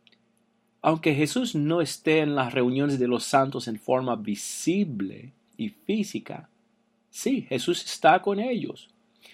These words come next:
Y los que pierden las reuniones pierden mucho. Pierden la presencia especial de Jesucristo entre los discípulos. Pero sigamos con versículo veinticinco.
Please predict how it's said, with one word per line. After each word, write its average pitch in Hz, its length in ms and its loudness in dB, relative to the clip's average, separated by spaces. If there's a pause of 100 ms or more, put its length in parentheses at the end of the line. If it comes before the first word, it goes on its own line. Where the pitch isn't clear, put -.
(160)
Y 156 120 8
los 165 200 4
que 156 120 0
pierden 190 720 2
las 160 240 0
reuniones 143 800 2
pierden 165 640 2
mucho. 220 560 -6 (1040)
Pierden 185 560 4
la 143 180 2
presencia 147 520 -2
especial 131 560 0
de 123 80 -2
Jesucristo 120 840 -6 (120)
entre 113 280 0
los 104 180 2
discípulos. - 800 -4 (1200)
Pero 180 140 0
sigamos 185 540 2
con 147 120 -2
versículo 139 420 0
veinticinco. 135 800 0